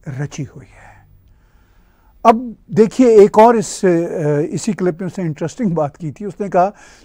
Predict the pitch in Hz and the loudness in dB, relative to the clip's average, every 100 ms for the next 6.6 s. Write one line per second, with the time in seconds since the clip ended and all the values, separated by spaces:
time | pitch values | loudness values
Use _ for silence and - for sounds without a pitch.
0 | - 175 160 180 202 190 190 175 175 160 | -6 -4 -2 -2 -2 -2 -4 -4 -2 -2
1 | 185 185 160 175 170 170 175 - 190 - | -2 -8 -8 -6 -6 -6 -10 -10 -10 -8
2 | 147 139 107 _ _ _ _ - _ - | -10 -12 -16 _ _ _ _ -20 _ -12
3 | 269 285 294 - 277 - 294 214 180 143 | -6 -6 -8 -10 -8 -4 -2 0 0 -2
4 | - - - _ - _ - 180 254 320 | -14 -20 -20 _ -20 _ -8 -6 -4 -2
5 | 226 160 151 135 139 135 127 143 135 156 | -2 -2 -4 -4 -6 -8 -8 -8 -6 -6
6 | 156 156 147 143 143 | -6 -6 -6 -6 -6